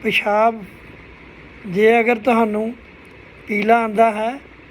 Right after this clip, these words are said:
ਤਾਂ ਇਹਦੀਆਂ ਪੱਤੀਆਂ ਜਿਹੜੀਆਂ ਉਸ ਨੂੰ ਤੇ ਅਸੇਸ ਦੇ ਗੁੱਦੇ ਨੂੰ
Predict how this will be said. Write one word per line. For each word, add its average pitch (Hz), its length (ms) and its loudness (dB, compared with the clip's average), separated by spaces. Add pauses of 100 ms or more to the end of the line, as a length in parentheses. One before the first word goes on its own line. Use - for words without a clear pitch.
(220)
ਤਾਂ 220 180 2
ਇਹਦੀਆਂ 226 280 0
ਪੱਤੀਆਂ 240 500 -2
ਜਿਹੜੀਆਂ 233 460 0 (560)
ਉਸ 208 260 -4
ਨੂੰ 247 260 -4
ਤੇ 262 160 -4 (140)
ਅਸੇਸ 233 380 0
ਦੇ 247 200 0
ਗੁੱਦੇ 202 360 0
ਨੂੰ 208 160 -4